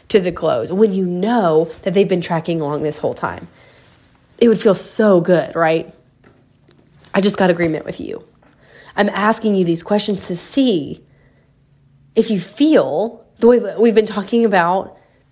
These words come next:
is ideal to feel in a sales conversation. Okay, the next thing in the compelling sales conversation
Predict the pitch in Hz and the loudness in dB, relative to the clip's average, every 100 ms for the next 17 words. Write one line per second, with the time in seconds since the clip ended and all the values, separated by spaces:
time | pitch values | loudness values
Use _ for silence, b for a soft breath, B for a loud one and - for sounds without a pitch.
0 | - 226 233 202 202 196 202 190 269 214 | 0 2 4 2 0 0 -2 -4 -2 0
1 | 135 220 226 370 349 175 151 - - - | 0 0 -2 -4 -4 -4 -4 -6 -8 -12
2 | 69 - B B B B _ _ _ - | -14 -16 B B B B _ _ _ -14
3 | - 208 190 B B - 214 196 220 - | 0 2 2 B B 0 2 0 -4 -4
4 | 226 202 185 175 - 196 180 175 165 165 | 0 2 2 -2 -2 0 0 0 -2 -2
5 | 165 175 180 185 170 160 - 170 165 165 | -6 -2 -2 0 0 0 -2 -4 -2 -2
6 | 156 165 147 147 | -2 -4 -4 -6